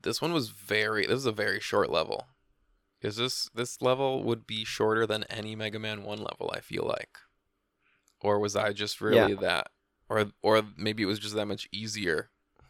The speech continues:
Speaker 1: of a level.
Speaker 2: I don't think that this,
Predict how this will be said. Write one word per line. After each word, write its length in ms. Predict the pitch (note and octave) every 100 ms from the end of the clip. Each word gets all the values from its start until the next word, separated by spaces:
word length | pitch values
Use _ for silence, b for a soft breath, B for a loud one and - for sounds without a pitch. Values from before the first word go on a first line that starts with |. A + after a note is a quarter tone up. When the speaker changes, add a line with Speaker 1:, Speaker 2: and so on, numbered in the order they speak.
| _ _ _ _ _ _ _ _ -
Speaker 1:
of 160 | G2+
a 60 | F2+
level. 440 | F2 D2+ D2+ C2+ -
Speaker 2:
I 340 | D#3+ F#3 A#2+ -
don't 500 | A#2+ B2+ C#3+ A2 -
think 1000 | - - - A#2 G#2+ G#2+ - F2 - -
that 260 | G#2 - -
this, 680 | G#2 G2 - - - -